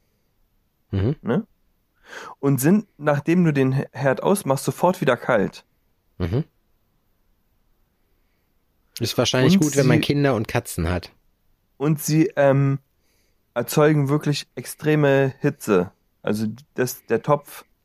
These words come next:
Speaker 2: und das, was da drin ist, ähm, werden schnell warm.
Speaker 1: Okay.
Speaker 2: Das heißt, Klein Adi kann schnell essen.
Speaker 1: Hast du schon mal einen Ko-,
Speaker 2: Gut.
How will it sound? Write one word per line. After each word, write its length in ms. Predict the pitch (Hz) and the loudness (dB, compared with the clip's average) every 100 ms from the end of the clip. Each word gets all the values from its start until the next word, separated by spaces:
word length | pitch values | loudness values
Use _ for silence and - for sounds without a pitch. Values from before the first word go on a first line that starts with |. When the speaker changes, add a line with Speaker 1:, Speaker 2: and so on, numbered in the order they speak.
| _ _ _ - | _ _ _ -8
Speaker 2:
und 160 | 113 113 | -2 -2
das, 180 | 113 | 0
was 160 | 110 113 | -4 -2
da 100 | 101 | -2
drin 220 | 107 120 | -2 -2
ist, 340 | 127 123 - - _ _ _ _ _ | -2 -4 -10 -14 _ _ _ _ _
ähm, 400 | - 104 107 107 - | -4 0 0 0 -4
werden 260 | - 101 110 | 0 0 0
schnell 360 | - 101 104 95 | -2 0 2 2
warm. 300 | 85 85 82 _ _ | 2 0 -6 _ _
Speaker 1:
Okay. 360 | 101 - 87 127 - _ _ _ _ | -12 -6 -4 -4 -8 _ _ _ _
Speaker 2:
Das 80 | - | -4
heißt, 180 | 107 - | -4 -4
Klein 240 | - 98 87 | -2 0 2
Adi 260 | 101 120 | 0 -2
kann 220 | 113 101 | -2 -2
schnell 440 | 98 - 107 123 123 _ | -2 2 4 4 0 _
essen. 360 | - 123 107 - _ _ _ _ - | -2 0 0 -4 _ _ _ _ -6
Speaker 1:
Hast 180 | 110 | -4
du 40 | 123 | -4
schon 180 | - 131 | -2 0
mal 80 | |
einen 100 | 107 | 0
Ko-, 140 | - - | -2 0
Speaker 2:
Gut. 360 | 123 110 - | 0 0 -4